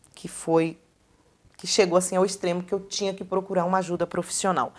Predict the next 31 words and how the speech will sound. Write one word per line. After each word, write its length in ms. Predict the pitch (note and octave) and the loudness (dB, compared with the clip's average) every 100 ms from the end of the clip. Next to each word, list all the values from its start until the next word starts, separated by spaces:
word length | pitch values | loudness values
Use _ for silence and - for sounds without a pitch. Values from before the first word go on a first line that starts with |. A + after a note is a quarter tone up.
| - - - | -20 -20 -4
Porque 220 | G#3 A3 | -2 2
o 80 | A#3+ | 2
próprio 460 | B3 A3 B3+ G#3+ G#3+ | 4 2 2 2 -2
Jesus 360 | G3 F3+ G3 | -2 -6 -8
disse, 260 | E3+ - - | -8 -10 2
"Faça 300 | G#3+ G#3+ A3+ | 2 2 -4
por 180 | G#3 - | -6 -6
ti 160 | A3+ | -8
que 140 | A#3 B3+ | -4 -4
eu 60 | |
te 100 | B3 | 0
ajudarei." 420 | B3 A#3 C4 C4+ | 0 2 4 4
Os 100 | - | 2
profissionais 600 | - A#3 C#4 D#4 C#4 D4 | 4 2 2 -2 2 0
estão 280 | C#4+ - D#4 | 0 -2 -2
aí 220 | C#4 C4+ - - - | -2 -4 -6 -16 4
pra 320 | - D4 E4+ - | 6 6 2 4
ajudar 360 | D4+ F4 C4+ E4 | 4 6 4 6
a 40 | |
cuidar. 460 | - D#4 C#3+ A#2 - _ _ _ F#3 | 4 6 4 2 -12 _ _ _ 4
Então, 220 | C4 C4 | 6 6
queira 380 | C4 F4 G4 D#4+ | 4 4 6 6
você, 500 | C4+ - G3+ D#3+ - - | 6 6 4 2 -2 4
queira 300 | E4 C4+ G3+ | 6 8 8
não, 360 | A3 B3 - - | 8 6 4 -4
você 140 | - | 2
tem 160 | C4 C4+ | 2 2
que 140 | C4 | -2
buscar 840 | G3 C#4+ A4 - - A#3+ A#3+ - - | 4 6 6 4 6 6 4 -6 0
ajuda 320 | D4 A#3+ A#3+ | 0 4 4
profissional. 640 | B3+ C4 - A4 - - | 4 2 2 4 4 2